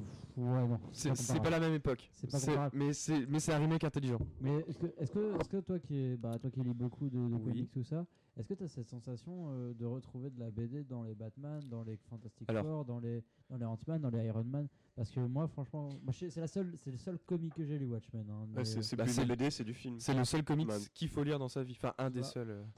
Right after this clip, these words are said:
Speaker 1: franchement, moi, je
Speaker 2: Watchmen.
Speaker 1: l'ai, je l'ai revu, ça te met des idées, mais, mais
Speaker 2: C'est
Speaker 1: c'est,
Speaker 2: Alan
Speaker 1: c'est,
Speaker 2: Moore,
Speaker 1: c'est,
Speaker 2: hein.
Speaker 1: mais c'est, c'est, c'est ouf,
Speaker 2: C'est
Speaker 1: hein.
Speaker 2: Alan Moore. Alors, Alan Moore,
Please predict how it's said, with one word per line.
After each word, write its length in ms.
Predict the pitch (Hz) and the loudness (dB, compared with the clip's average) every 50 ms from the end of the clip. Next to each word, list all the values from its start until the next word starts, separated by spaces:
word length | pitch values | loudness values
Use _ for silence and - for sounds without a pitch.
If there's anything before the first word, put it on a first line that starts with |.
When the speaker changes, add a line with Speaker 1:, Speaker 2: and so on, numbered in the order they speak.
| - _ | -18 _
Speaker 1:
franchement, 340 | - - 143 131 - 185 208 | -10 -8 -8 -6 -6 -6 -4
moi, 120 | 202 - 156 | -2 -2 -2
je 40 | |
Speaker 2:
Watchmen. 160 | 147 120 110 - | -2 -2 -6 -6
Speaker 1:
l'ai, 140 | - - 113 | -8 -10 -12
je 60 | 123 | -10
l'ai 60 | 135 131 | -10 -10
revu, 380 | 123 131 147 170 180 180 160 | -8 -8 -8 -6 -6 -6 -8
ça 120 | 131 127 107 | -8 -12 -12
te 100 | - 117 | -10 -10
met 160 | 107 107 107 | -10 -10 -10
des 220 | 101 107 104 98 117 | -8 -8 -10 -10 -10
idées, 440 | 123 123 123 131 127 123 120 123 123 | -10 -8 -6 -6 -6 -6 -6 -8 -10
mais, 80 | 113 113 113 110 110 107 | -10 -8 -8 -8 -8 -10
mais 60 | 104 - _ _ _ _ _ _ _ - | -10 -14 _ _ _ _ _ _ _ -6
Speaker 2:
C'est 40 | 113 | -4
Speaker 1:
c'est, 60 | 104 107 | 0 0
Speaker 2:
Alan 80 | 113 117 | 2 2
Speaker 1:
c'est, 80 | 131 | 2
Speaker 2:
Moore, 120 | 139 131 113 110 | 2 2 0 -2
Speaker 1:
c'est, 80 | 110 | -4
Speaker 2:
hein. 60 | 113 - _ _ - | -6 -10 _ _ -14
Speaker 1:
mais 60 | 117 | -14
c'est, 300 | 107 - - 110 104 101 | -14 -12 -10 -10 -8 -10
c'est, 200 | 92 - - 98 85 - | -10 -12 -16 -18 -14 -12
c'est 140 | 95 104 - | -12 -10 -8
ouf, 160 | 185 185 160 - - | -6 -6 -6 -4 -4
Speaker 2:
C'est 140 | 139 131 | -4 -2
Speaker 1:
hein. 80 | 127 123 | 0 0
Speaker 2:
Alan 80 | 127 131 | 2 2
Moore. 180 | 131 123 117 - | 0 0 0 0
Alors, 160 | 123 127 123 | 0 2 2
Alan 200 | 123 131 131 135 | 2 2 2 2
Moore, 320 | 139 143 147 156 170 180 | 2 2 2 2 0 -2